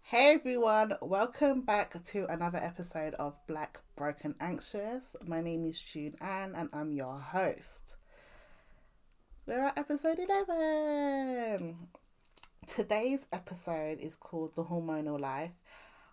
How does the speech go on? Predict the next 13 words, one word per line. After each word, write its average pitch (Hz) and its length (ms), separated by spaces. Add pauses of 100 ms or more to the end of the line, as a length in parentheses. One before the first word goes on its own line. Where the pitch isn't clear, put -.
(120)
Af-, 285 320
it's 254 180
named 320 360
after 226 460
that, 180 320 (140)
um, 156 520
T 196 200
V 196 200
show 147 260
called 160 320
The 156 60
Good 170 260
Life. 202 480